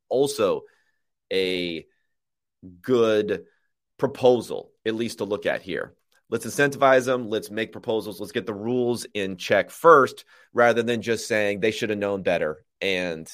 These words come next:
that they didn't know better. Uh, you know, we're gonna castigate them for that sort of thing. That would be my, that's my take on Tua injury situation. But again,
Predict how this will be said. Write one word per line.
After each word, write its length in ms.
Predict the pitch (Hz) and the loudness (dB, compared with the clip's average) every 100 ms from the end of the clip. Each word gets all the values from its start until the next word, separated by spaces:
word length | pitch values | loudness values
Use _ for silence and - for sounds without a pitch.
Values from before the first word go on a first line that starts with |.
| - _ _ _ 95 | -20 _ _ _ -2
that 200 | 110 104 | 0 0
they 120 | 104 | -2
didn't 460 | 98 107 101 - - | -2 -4 -6 -14 -18
know 240 | 95 104 98 | -6 -6 -2
better. 400 | 92 87 85 82 _ _ _ _ _ _ | -2 0 -2 -4 _ _ _ _ _ _
Uh, 420 | 90 80 78 71 - | -8 -6 -6 -8 -8
you 120 | 107 | -8
know, 80 | 78 | -6
we're 120 | 101 | -4
gonna 140 | 98 | -4
castigate 560 | 98 104 87 85 82 82 | -2 0 -2 -4 -6 -6
them 160 | 78 71 | -8 -12
for 120 | 87 | -10
that 180 | 76 - | -8 -8
sort 140 | 67 | -10
of 60 | 65 | -10
thing. 140 | 58 _ _ _ _ | -14 _ _ _ _
That 140 | 117 113 | 4 4
would 120 | 107 | 2
be 160 | 107 | -4
my, 320 | 92 95 90 87 _ _ _ _ _ | -4 -2 -2 -4 _ _ _ _ _
that's 180 | 127 135 | 0 2
my 120 | 120 | 0
take 280 | 110 90 - _ | 0 -2 -4 _
on 280 | - 104 95 92 | -4 -2 -4 -10
Tua 360 | - 104 98 92 | -10 -2 -2 -2
injury 260 | 101 101 95 | -4 -8 -8
situation. 520 | 98 98 87 87 92 | -6 -8 -4 -4 -4
But 100 | 92 | -6
again, 400 | 95 98 87 76 | -4 -4 -4 -8